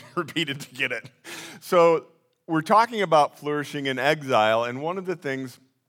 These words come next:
that we are recognizing is that we are living in a time that's called post-Christendom. For seventeen hundred years, Christian thought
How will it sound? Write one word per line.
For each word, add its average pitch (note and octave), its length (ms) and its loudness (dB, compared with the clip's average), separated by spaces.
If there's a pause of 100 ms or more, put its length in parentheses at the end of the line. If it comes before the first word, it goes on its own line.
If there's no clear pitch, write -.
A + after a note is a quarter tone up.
(320)
that C3+ 200 0
we C3+ 160 0
are B2 160 4
recognizing A#2+ 760 -2
is A2 140 -8
that A#2 240 0
we C3 180 -4
are C3 140 2
living B2+ 480 -2 (360)
in B2+ 140 -6
a A#2+ 60 -4
time B2+ 560 -4
that's A2+ 300 -6
called A#2+ 380 -6
post-Christendom. A#2+ 840 -12 (720)
For D3 100 -6
seventeen G3 460 2
hundred E3 280 -2
years, D3 600 -2
Christian F3 400 -8
thought C#3+ 440 4